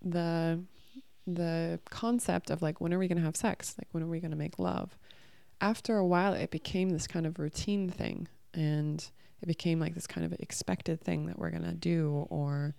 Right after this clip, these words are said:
you know, are we making enough love, or what does this mean? And da, da, da, da. And when I was reading this channeling thing from Bashar, I was talking about how when you're so connected to yourself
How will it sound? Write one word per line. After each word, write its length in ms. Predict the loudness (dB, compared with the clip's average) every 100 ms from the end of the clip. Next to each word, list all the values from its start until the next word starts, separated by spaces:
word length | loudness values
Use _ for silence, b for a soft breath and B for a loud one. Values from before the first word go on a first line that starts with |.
| b b
you 100 | -4
know, 80 | -2
are 160 | 0 0
we 220 | 0 -2 0
making 360 | -2 0 -2
enough 460 | 0 2 2 0 0
love, 260 | 0 2
or 100 | 0
what 140 | -2 -2
does 180 | -4 -4
this 220 | -4 -2
mean? 240 | -2 -2
And 120 | -4
da, 100 | -6
da, 120 | -8 -6
da, 180 | -4
da. 60 | -6 -8 B B B B
And 120 | 0
when 100 | 2
I 40 | 4
was 140 | 4
reading 220 | 6 6
this 120 | 4 2
channeling 460 | 2 4 6 4
thing 200 | 2 0
from 180 | 2 0
Bashar, 420 | 0 0 2 2
I 40 | 2
was 140 | 0
talking 360 | -2 -2 0 2
about 280 | 2 0 0
how 420 | 0 2 2 0 B B B B B B B -20 -20 -20 -20 -20 -10
when 240 | 0 2 4
you're 240 | 4 2
so 420 | 0 0 4 4
connected 480 | 4 2 4 2 0
to 120 | -2 -2
yourself 920 | -2 -2 0 2 2 0 -6 -16